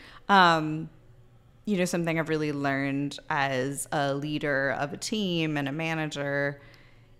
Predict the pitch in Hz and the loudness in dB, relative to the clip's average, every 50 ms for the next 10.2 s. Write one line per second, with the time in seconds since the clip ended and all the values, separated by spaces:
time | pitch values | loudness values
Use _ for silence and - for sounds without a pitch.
0 | - - 185 170 160 - - 202 202 190 - - - - - - 185 185 180 165 | -4 -2 -2 -2 -2 -2 0 2 2 2 2 -2 -8 -10 -8 -6 -2 0 0 0
1 | 156 143 147 151 139 135 - 117 - - - - - - - - 175 160 - - | 0 0 -2 -6 -8 -8 -8 -8 -8 -8 -8 -8 -8 -8 -8 -8 -10 -8 -8 -8
2 | - - - - - - - - - - - - - - 196 - - - - - | -6 -6 -6 -6 -8 -10 -10 -12 -14 -12 -10 -10 -10 -10 -10 -12 -16 -20 -20 -20
3 | - - - - - - - - - 180 151 147 143 139 151 147 - 170 147 - | -16 -12 -12 -12 -12 -14 -10 -4 0 0 0 0 -2 -4 -6 -6 -6 -6 -2 -2
4 | 156 143 - - 156 - - - 123 82 78 76 - - - - 151 151 147 147 | -2 -2 -4 -6 -10 -10 -8 -6 -4 -2 -2 -4 -6 -6 -4 0 0 2 2 2
5 | 143 139 143 143 139 135 151 151 - - 139 135 127 127 - - 151 139 151 147 | 2 2 2 0 0 -2 -4 -4 -4 -6 -4 -2 -2 -4 -4 -4 -6 -6 -6 -6
6 | 160 143 127 135 139 - - - - - - 147 135 127 131 143 143 139 143 147 | -6 -4 -6 -6 -6 -8 -12 -12 -10 -8 -6 -6 -4 -4 -2 -2 -4 -4 -4 -4
7 | 143 143 147 160 - - 165 160 - - 160 - - 165 170 175 196 220 247 - | -4 -4 -4 -6 -6 -8 -10 -10 -8 -10 -10 -8 -6 -4 -4 -2 -2 -4 -4 -2
8 | - - 160 151 151 151 151 151 151 160 147 143 143 143 143 143 143 143 - - | 0 0 2 2 2 0 -2 -4 -2 -4 -4 -2 -2 -2 -2 -4 -4 -6 -6 -6
9 | 139 135 131 139 147 143 147 143 135 - - 131 135 143 - 180 196 226 254 269 | -4 -4 -4 -2 -4 -4 -4 -6 -6 -4 -4 -4 -4 -6 -6 -6 -4 -4 -6 -6
10 | - - - | -8 -12 -16